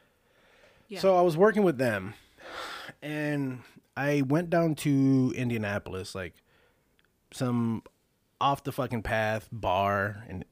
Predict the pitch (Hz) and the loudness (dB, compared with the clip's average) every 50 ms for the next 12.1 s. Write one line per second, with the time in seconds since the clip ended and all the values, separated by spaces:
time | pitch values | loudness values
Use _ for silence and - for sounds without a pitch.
0 | - - 92 92 92 92 90 - - - - 113 113 107 104 107 104 104 101 101 | -12 -10 -8 -8 -6 -8 -8 -10 -10 -8 -4 -2 -2 -2 -2 -4 -4 -6 -6 -8
1 | - _ - - _ _ _ _ _ _ _ _ _ _ _ _ _ _ - - | -10 _ -20 -20 _ _ _ _ _ _ _ _ _ _ _ _ _ _ -10 -8
2 | 110 110 98 101 95 101 110 - - - 113 110 107 107 - - 113 104 101 113 | -8 -6 -8 -8 -10 -12 -14 -14 -12 -12 -10 -10 -10 -12 -12 -10 -10 -8 -8 -8
3 | 101 107 104 104 104 98 95 107 104 95 - - 98 - - 98 95 101 104 107 | -8 -10 -10 -10 -10 -10 -10 -10 -10 -10 -12 -14 -16 -14 -12 -12 -10 -8 -6 -6
4 | 107 104 107 - - - - - _ _ _ - 127 127 139 147 151 147 131 - | -6 -6 -8 -12 -16 -20 -20 -20 _ _ _ 0 2 2 2 2 0 -2 -2 -2
5 | 190 208 202 - 135 120 104 98 104 113 107 107 110 110 101 113 117 107 113 107 | -2 -2 -2 -2 -2 -4 -4 -4 -4 -2 -2 -2 -2 -2 -4 -6 -6 -6 -4 -4
6 | 107 101 - 101 101 104 113 117 120 117 110 123 120 - 131 123 117 - 135 - | -6 -6 -6 -8 -6 -6 -6 -4 -2 -2 -2 -2 -2 -4 -4 -4 -4 -4 -6 -6
7 | - - 117 110 110 - - - 113 110 107 107 104 98 101 98 - - - 98 | -4 -4 -4 -4 -4 -6 -8 -8 -6 -6 -4 -4 -6 -6 -6 -8 -8 -10 -10 -10
8 | 98 92 90 113 170 190 - - - - - - - _ _ _ _ _ _ _ | -8 -8 -6 -4 -4 -4 -4 -6 -10 -12 -14 -16 -20 _ _ _ _ _ _ _
9 | _ _ _ _ _ _ _ - 120 120 113 113 110 104 101 107 113 120 196 196 | _ _ _ _ _ _ _ -8 -6 -4 -4 -4 -4 -4 -4 -2 -2 -4 -4 -4
10 | - 156 139 117 95 85 90 98 - _ _ _ _ _ _ _ _ _ _ _ | -4 -4 -2 -2 -4 -6 -10 -14 -16 _ _ _ _ _ _ _ _ _ _ _
11 | _ _ _ _ _ _ _ - - 127 131 127 117 127 127 - - 156 139 131 | _ _ _ _ _ _ _ -10 -8 -6 -4 -4 -4 -4 -4 -4 -4 -2 -2 -2
12 | 120 110 | -4 -6